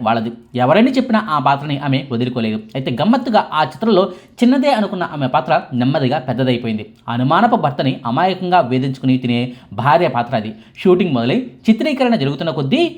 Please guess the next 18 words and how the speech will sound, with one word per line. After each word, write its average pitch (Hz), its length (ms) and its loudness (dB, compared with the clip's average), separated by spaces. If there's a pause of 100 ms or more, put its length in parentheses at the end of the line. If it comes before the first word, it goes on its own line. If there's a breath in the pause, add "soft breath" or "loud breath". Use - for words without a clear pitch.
రోజు 254 220 2
రోజుకి 185 320 0 (160)
జంజాల 170 300 2
గారికి 139 460 -2
ఆ 127 100 -2
పాత్రపై 135 520 -2 (100)
నమ్మకం 131 340 0
పెరిగింది. 110 300 -2 (120)
దాంతో 127 320 -2
నెమ్మదిగా 127 520 0
సీన్లు 185 300 -4
పెంచి 175 400 -2 (260 loud breath)
పూర్తి 277 260 4
నిడివి 175 300 2
గల 151 80 4
పాత్రగా 131 440 0 (160)
దాన్ని 147 200 0
మార్చేశారు. 113 500 -2